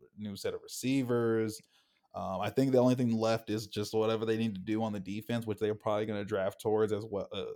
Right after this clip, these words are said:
what they're going to draft towards as well, 'cause their, their offense is hot if they can just keep that going. But it's all on Danny Dimes since they,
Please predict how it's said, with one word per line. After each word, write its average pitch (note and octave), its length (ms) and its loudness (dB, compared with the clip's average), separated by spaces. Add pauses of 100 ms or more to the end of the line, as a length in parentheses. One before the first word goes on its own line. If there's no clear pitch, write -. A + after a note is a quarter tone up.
what A2 140 -4
they're G#2 120 -4
going A2 200 -2
to G#2+ 80 -14
draft A#2 260 2
towards A2+ 220 2
as G2+ 100 -2
well, G2+ 160 0
'cause G#2 100 -6
their, A#2 220 -4
their D3+ 100 6
offense F3 360 6
is G#2+ 100 -4
hot B2 240 4
if G#2 100 -2
they A2 120 0
can A2+ 120 -6
just G2+ 200 -8
keep - 220 -14
that F#2 220 -2
going. G#2 400 -4 (380)
But E3+ 80 6
it's F#3 100 0
all G#3+ 160 2
on G3+ 120 4
Danny F#3+ 220 2
Dimes C#3+ 540 -4
since - 140 -14
they, F#2 120 -12